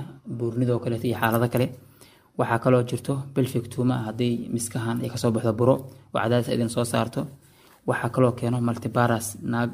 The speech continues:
dee muddo badan dhashay oo ay jilceen lafeeta ani muscles iyo murqihii kale oo aagga ku dahaarnaa.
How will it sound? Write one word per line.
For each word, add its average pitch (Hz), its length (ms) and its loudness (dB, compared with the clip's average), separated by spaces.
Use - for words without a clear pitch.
dee 113 120 -4
muddo 113 280 -4
badan 127 280 -2
dhashay 123 320 -2
oo 131 100 -2
ay 117 160 0
jilceen 120 360 0
lafeeta 123 320 -4
ani 120 160 0
muscles 120 420 -2
iyo 120 100 -2
murqihii 117 360 0
kale 123 140 -2
oo 110 240 -4
aagga 127 240 2
ku 123 160 -4
dahaarnaa. 113 460 4